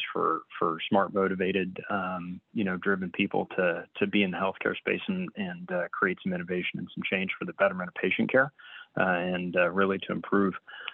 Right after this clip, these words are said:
uh, how we interact. And, and, uh, it's very exciting to be in the A S C space, uh, and, uh, and seeing all of this come down and, uh, being provided the opportunity to, to actually maybe contribute to, to some of the change and, and making America's healthcare system better.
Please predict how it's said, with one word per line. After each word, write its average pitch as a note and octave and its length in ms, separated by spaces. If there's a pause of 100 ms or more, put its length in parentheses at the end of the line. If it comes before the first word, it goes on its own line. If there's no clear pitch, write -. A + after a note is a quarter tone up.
(140)
uh, F#2+ 140
how G2+ 160
we G2 120
interact. F#2 520
And, E2+ 260
and, F2+ 340
uh, E2 200
it's E2 200
very F#2 220
exciting F#2 400
to F2 80
be F#2+ 140
in F#2 80
the F#2 120
A F#2 120
S F2+ 60 (100)
C F#2 180
space, F2+ 300 (240)
uh, E2+ 220 (120)
and, E2+ 400
uh, E2+ 140 (560)
and F#2+ 200
seeing G2 220
all F2+ 180
of F2 100
this F#2 160 (920)
come G#2 240
down G2 380
and, F2 340
uh, F2 180
being G2 180
provided F#2 340
the F2+ 100
opportunity F#2 580
to, F2+ 240 (140)
to - 80
actually F#2+ 340
maybe F2 260
contribute - 520
to, F#2+ 220 (160)
to G#2+ 180
some G2+ 140
of F2 60
the F2+ 140
change G2 320
and, F2 220
and G2 100
making F#2+ 240
America's F#2 380
healthcare - 400
system - 240
better. G2 240